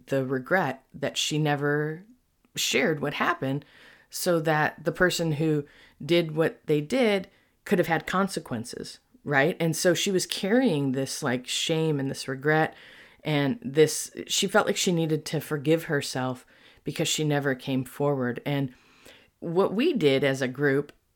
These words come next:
is we sat with her and we tried to bring understanding to her. We did this visualization thing that I,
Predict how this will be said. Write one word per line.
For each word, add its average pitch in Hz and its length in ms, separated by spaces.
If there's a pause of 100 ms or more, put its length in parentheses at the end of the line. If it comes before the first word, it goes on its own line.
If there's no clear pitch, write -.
is 151 380
we 156 180
sat 160 320
with 131 180
her 139 400 (320)
and 160 200
we 160 120
tried 175 500
to 143 440 (320)
bring 151 320
understanding 147 960
to 131 300
her. 131 300 (500)
We 170 200
did 226 220
this 247 180
visualization 151 800
thing 139 380
that 143 260
I, - 100